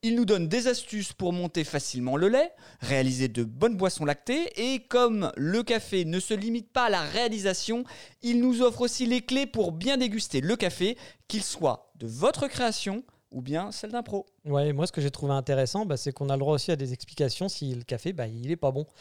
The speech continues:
Speaker 2: Le problème d'un livre, c'est évidemment le manque d'interaction. On peut avoir l'impression de tout faire et de bien maîtriser et passer à côté d'un critère essentiel. Chung Leng et Sébastien, du coup, nous expliquent en fonction de ce qui ne va pas,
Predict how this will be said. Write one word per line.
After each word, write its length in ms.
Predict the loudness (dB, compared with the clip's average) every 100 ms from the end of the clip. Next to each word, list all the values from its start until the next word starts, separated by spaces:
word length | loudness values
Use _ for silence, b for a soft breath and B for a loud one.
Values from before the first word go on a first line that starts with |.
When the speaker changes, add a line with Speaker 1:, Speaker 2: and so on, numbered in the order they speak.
| B B B
Speaker 2:
Le 80 | -4
problème 320 | 4 4 4
d'un 160 | 2 2
livre, 200 | 0 0
c'est 100 | -2
évidemment 380 | 0 2 4
le 140 | 4 2
manque 280 | 2 0 0
d'interaction. 600 | 0 2 2 0 -6 -8 B B B
On 100 | -2
peut 100 | 2
avoir 180 | 4 4
l'impression 420 | 2 2 2 0
de 60 | -2 -6
tout 120 | -8
faire 380 | 0 2 4 2
et 60 |
de 60 | 0
bien 160 | 0
maîtriser 640 | 0 0 -2 0 0 0 -2
et 60 |
passer 280 | -2 0 2
à 100 | 2
côté 260 | 2 -2 -2
d'un 120 | -4
critère 280 | -2 -2 -2 -4
essentiel. 460 | -4 -4 -4 -6 -8 b b b b b
Chung 180 | 0 2
Leng 100 | 4
et 60 | 2
Sébastien, 460 | 4 4 2 0
du 80 | -2
coup, 100 | 0
nous 180 | 0 0
expliquent 340 | -2 -4 -2
en 100 | -2
fonction 360 | -2 -4 -2 -2
de 80 | -2
ce 80 | -2
qui 120 | 0
ne 40 |
va 180 | 2 2
pas, 240 | 4 2